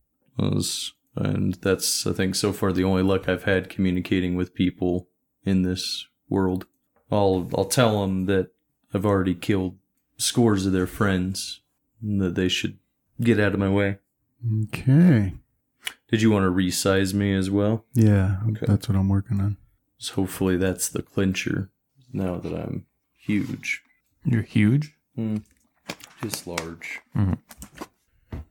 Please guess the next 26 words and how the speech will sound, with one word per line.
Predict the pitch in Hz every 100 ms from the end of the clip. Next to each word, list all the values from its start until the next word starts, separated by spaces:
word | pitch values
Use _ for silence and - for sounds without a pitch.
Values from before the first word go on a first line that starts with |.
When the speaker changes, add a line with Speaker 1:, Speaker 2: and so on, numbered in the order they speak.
| _ _ _ -
Speaker 1:
But | 87 -
I | 90
feel | _ 95 90
like | 90 90 -
a |
giant. | - - - - _ _ _ -
<laughs> | - - 139 - _ _ _ - - _ _ _ -
Speaker 2:
Okay. | 113 107 98 87 - _ _ _ - -
So | -
yeah, | 113 104
you | 104 123
grow | 135 147 131
in | 120
size, | - 127 123 120 113
and, | 113 107 104
um, | 110 104 110
it's | 107
actually | 120 113 - 110
kinda | - 113 107
cramped | - 110 107 -
in | 104
here | 98 98
for | - 101 92
you | 98
now, | 95 95
but, | 95 95